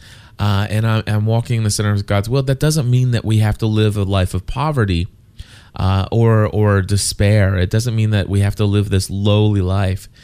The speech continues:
In fact, he says, um, it, it, in fact, he was writing to the, uh, church in Philippi in this section, thanking them for some very wonderful gifts. And I imagine that would be monetary gifts.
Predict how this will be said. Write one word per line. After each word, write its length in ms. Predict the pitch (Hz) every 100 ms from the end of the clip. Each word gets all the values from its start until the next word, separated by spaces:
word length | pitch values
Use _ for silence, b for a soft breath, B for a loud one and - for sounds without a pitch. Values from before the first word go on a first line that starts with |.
| B B -
In 100 | 110
fact, 240 | 123 123
he 80 | 120
says, 440 | - 120 110 - - B B B
um, 640 | 110 107 104 101 92 87 - - -
it, 240 | 107 110
it, 200 | 104 -
in 160 | 107 113
fact, 300 | - 143 127
he 120 | 120
was 160 | 110 107
writing 320 | 113 123 135
to 140 | - 110
the, 380 | 107 101 101 B B B B -
uh, 360 | 92 90 98 -
church 320 | - 135 -
in 100 | 117
Philippi 640 | 120 156 156 104 92 90
in 240 | 95 107 110
this 120 | 107
section, 400 | - 151 - 104
thanking 720 | 101 - - 139 220 208 127
them 200 | 101 101
for 160 | 110 117
some 320 | 110 110 104
very 500 | 101 110 143 147 113
wonderful 520 | 104 104 104 104 117
gifts. 440 | 120 151 104 - - B B B
And 120 | 113
I 80 | 113
imagine 540 | 117 117 110 120 135
that 140 | 107 101
would 140 | 98
be 160 | 95 92
monetary 720 | 90 90 107 120 139 135 139
gifts. 400 | 123 123 139 -